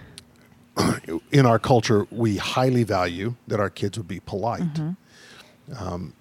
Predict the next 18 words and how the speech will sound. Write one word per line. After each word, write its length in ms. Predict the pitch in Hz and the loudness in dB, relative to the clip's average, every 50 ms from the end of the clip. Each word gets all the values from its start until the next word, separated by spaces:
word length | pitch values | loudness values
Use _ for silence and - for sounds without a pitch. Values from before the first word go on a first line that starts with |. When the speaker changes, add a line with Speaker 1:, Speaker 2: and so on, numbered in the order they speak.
| _ _ _ _ _ _ - | _ _ _ _ _ _ 2
Speaker 1:
and 140 | 143 170 196 | 4 6 6
I 140 | 202 220 214 | 6 4 2
would 280 | 190 170 - 170 160 | 0 4 4 4 6
agree 300 | 147 123 120 110 120 123 - | 6 4 2 0 0 0 -2
it's 140 | - 127 - | -4 -6 -4
better 220 | 113 107 117 107 110 | 0 2 2 2 2
to 100 | - 110 | 0 -4
be 200 | 90 107 98 92 | -4 -4 -4 -6
polite 440 | - - - 92 87 85 87 90 - | -6 -6 -6 -6 -4 -4 -6 -6 -6
than 120 | - 107 110 | -4 0 2
impolite, 680 | 143 190 214 190 - 107 92 73 60 50 - - - - - 117 | 4 4 4 4 2 -2 -4 -4 -6 -10 -14 -16 -18 -18 -6 -2
but 180 | 101 107 - | -2 0 2
there's 200 | - 107 101 98 | 2 2 2 0
a 40 | 98 | -2
lot 720 | 92 98 98 101 107 117 123 131 135 143 143 135 123 113 | -2 0 0 0 2 2 4 6 8 8 8 8 8 6
of 100 | 101 101 90 | 4 2 0
variation 760 | 98 107 104 98 95 104 117 123 113 104 - 92 76 - - _ - | 0 0 0 2 2 2 2 2 2 2 0 -4 -6 -10 -14 _ -8
about 440 | 120 98 101 90 90 87 - - | -4 -2 -2 -2 -2 -4 -6 -10